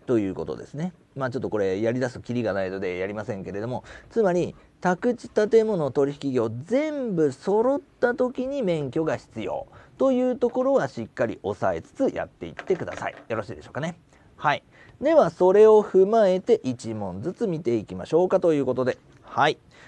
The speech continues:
問いの一番のところから見ていきたいと思います。で、えっと、権利関係編受けてくださった方はですね、えー、そのまま宅建業法編も同じ形でやっていきますが、まあ、権利関係編受けてなくて、宅建業法だけ受けてるって方もいらっしゃると思いますので、もう一度説明をしておきますと、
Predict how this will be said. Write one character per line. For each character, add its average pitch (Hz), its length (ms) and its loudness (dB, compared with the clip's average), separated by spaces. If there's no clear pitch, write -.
問 147 200 2
い - 20 -2
の 147 200 -6
一 127 260 -6
番 233 260 0
の 160 120 -6
と 180 100 -2
こ 156 140 0
ろ 156 100 2
か 196 100 -2
ら 190 140 0
見 127 120 -8
て 107 100 -8
い 95 60 -10
き - 60 -20
た 110 120 -4
い 98 40 -6
と 87 80 -8
思 87 120 -10
い - 20 -14
ま 87 80 -16
す。 - 140 -20
で、 208 240 0
え 160 100 0
っ 156 40 -2
と、 147 120 0
権 247 240 2
利 294 100 -2
関 294 220 2
係 285 160 0
編 277 200 -2
受 262 160 -4
け 269 120 -2
て 208 100 -2
く 180 120 -2
だ 160 100 -2
さ 180 80 0
っ 170 40 -2
た 151 160 -4
方 139 180 -2
は 139 100 2
で 110 100 -6
す 120 60 -16
ね、 185 240 -4
え 127 180 -6
ー、 117 40 -10
そ 156 120 -4
の 151 100 -4
ま 147 80 -4
ま 143 140 -2
宅 127 220 -4
建 127 160 -6
業 117 140 0
法 110 180 -6
編 120 160 -6
も 180 160 -4
同 117 220 0
じ 104 140 -8
形 101 340 -4
で 160 120 -2
や 98 120 -2
っ - 20 -16
て - 160 -10
い 82 80 -10
き - 80 -18
ま 87 100 -10
す 95 100 -12
が、 107 160 -2
ま 175 100 0
あ、 147 40 -2
権 226 160 2
利 247 80 -2
関 247 160 4
係 233 120 2
編 214 180 0
受 233 180 0
け 208 40 0
て 175 120 2
な 165 160 -2
く 156 80 -8
て、 110 180 -2
宅 156 140 -6
建 202 100 -6
業 214 120 2
法 175 80 2
だ 127 100 0
け 143 100 -2
受 147 120 0
け 147 60 -2
て 143 80 0
る 117 60 -2
っ - 40 -10
て 107 120 -6
方 110 160 -2
も 95 80 -4
い 95 60 -4
ら 107 80 -4
っ - 20 -8
し - 80 -12
ゃ 117 60 -2
る 104 100 -8
と 95 80 -2
思 95 100 -4
い 98 60 -6
ま 104 80 -8
す 110 80 -10
の 90 80 -8
で、 95 200 -2
も 147 100 -4
う 156 40 -4
一 139 100 -10
度 143 120 -6
説 143 180 -8
明 135 160 -6
を 131 40 -10
し - 40 -14
て 131 80 -4
お 127 60 -2
き 120 100 -12
ま 123 100 -10
す - 60 -20
と、 139 220 -6